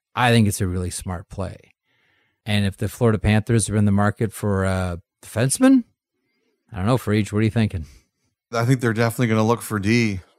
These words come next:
Speaker 2: Who, are you thinking Hanifin or are you thinking about Zadorov?
Speaker 1: I might be thinking about both, to be honest with
Speaker 2: Mm-hmm.
Speaker 1: you. Wouldn't you?
Speaker 2: I don't know. I, I just thought about it. It's not the worst idea you've ever come up with.
Speaker 1: <laughs> Uh, I'm never gonna get sick of that line.
Speaker 2: You, you know, one other thing I'd like to say about the Flames, too, is that,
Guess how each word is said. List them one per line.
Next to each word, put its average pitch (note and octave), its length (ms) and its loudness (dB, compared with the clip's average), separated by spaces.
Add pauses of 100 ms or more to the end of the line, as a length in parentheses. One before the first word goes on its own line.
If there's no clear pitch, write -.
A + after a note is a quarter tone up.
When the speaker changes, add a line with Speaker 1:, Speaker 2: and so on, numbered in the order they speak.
(140)
Speaker 2:
Who, C#3+ 200 0
are B2+ 80 2
you B2+ 60 2
thinking B2+ 240 -4
Hanifin C#3+ 340 0
or F#3+ 40 -4
are F#3 40 -2
you E3+ 100 -2
thinking C#3+ 200 -4
about C3 200 2
Zadorov? A2+ 600 -2 (360)
Speaker 1:
I C#3+ 120 4
might B3 180 6
be E3 100 6
thinking A#2 300 4
about F2+ 320 -2
both, G#2+ 500 4
to G#2+ 80 -4
be F#2 160 -2
honest G2 360 2
with G2 160 2
Speaker 2:
Mm-hmm. C#3 200 0
Speaker 1:
you. E2 60 -8 (960)
Wouldn't A#2 320 2
you? D#3+ 260 4 (640)
Speaker 2:
I G#2 100 -4
don't C#3 120 2
know. G#2+ 240 -2 (240)
I, G2 40 -10
I G2 40 -8
just G2 300 -8
thought A#2+ 240 2
about E2+ 220 -4
it. F2+ 60 -10
It's - 200 -8
not A#2 160 2
the G#2 100 -2
worst B2 260 0
idea G2 320 -4
you've G2 160 -4
ever - 200 -4
come - 200 -8
up - 220 -10
with. A3 200 -8
Speaker 1:
<laughs> D4 60 -2
Uh, B3+ 520 6 (100)
I'm B2+ 360 6
never F#2 180 4
gonna F2+ 200 2
get F2 140 2
sick - 240 2
of G2 80 4
that F#2 160 4
line. F#2 300 4
Speaker 2:
You, D#3+ 140 0
you F#3 120 0
know, F3+ 140 6
one F#3 180 2
other A#3 180 2
thing F3 220 0
I'd C#3 140 2
like B2 140 2
to A#2 100 -6
say A#2+ 140 2
about A2 220 2
the G#2+ 80 -6
Flames, G2+ 400 0
too, F#2 340 -8
is F2+ 160 -8
that, F2 500 -12